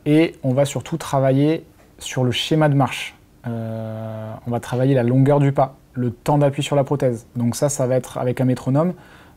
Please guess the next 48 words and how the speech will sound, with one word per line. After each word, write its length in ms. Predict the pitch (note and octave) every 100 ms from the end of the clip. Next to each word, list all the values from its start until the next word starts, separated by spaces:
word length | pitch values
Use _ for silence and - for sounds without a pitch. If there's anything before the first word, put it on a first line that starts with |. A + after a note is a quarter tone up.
| -
euh, 340 | B2 A#2+ A#2 A2+
sur 200 | - C3
tapis 440 | B2+ - D3+ D#3+
ou 160 | C3 A2+
sur, 340 | - C3+ A#2+
euh, 80 | A#2
sur 160 | -
piste, 380 | A#2 E3+ F3+ - - - - -
et 60 | A#2+
faire 180 | - B2+
travailler 460 | - C3+ C3+ C#3+
le 100 | C#3+
patient 460 | B2+ C3 - D#3 D#3+
avec, 320 | C#3 B2+ -
euh, 240 | B2 A#2+ A#2+
vraiment 400 | A#2+ C3 D3 C#3
un 100 | A#2+
tempo 460 | - D3+ C3+ E3+ F3 - -
qui 140 | -
va 80 | B2
lui 80 | B2
permettre 260 | C3 C#3
de 80 | C3
poser 300 | A#2+ C#3 C3+
le 80 | D3
pied 180 | C#3 D#3
à 60 |
chaque 180 | C3+ C3+
fois 140 | - D3+
de 80 |
manière 400 | C3 B2+ C#3 C#3 B2
symétrique. 680 | - - D3+ C#3+ A#2+ - - - - - -
Et 100 | A#2+
là, 140 | C#3+
c'est 140 | C#3+
qu'avec 320 | - D3 C#3+ C#3
la 80 |
répétition 500 | C3 C3 C#3 C#3 -
et 40 | C#3
la 80 | B2+
répétition 560 | B2 B2 A#2 - D#3+
qu'on 680 | D#3 C#3 B2 A#2+ A#2+ A#2+ A#2
pourra 240 | - B2+
essayer 300 | C3 - C3+
de 100 | C#3
faire 200 | A#2 B2
passer 240 | - B2 C3
ça. 160 | -